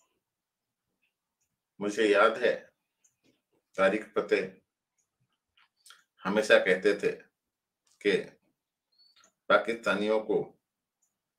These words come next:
यूपी की ड्रेस पहनने का शौक है और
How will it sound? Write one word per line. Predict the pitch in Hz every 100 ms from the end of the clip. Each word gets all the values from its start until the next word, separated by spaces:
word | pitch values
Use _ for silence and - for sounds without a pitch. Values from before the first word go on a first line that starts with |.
| _ _ _ _ _ _ _ _ _
यूपी | 113 123 143
की | 147 147
ड्रेस | 123 127
पहनने | - 101 98 110
का | 107 104 - _ _ _ _ _ _ _ _ _ _ -
शौक | - - 104 104 104
है | 90 - _ _ _ _ _ -
और | 90 90 -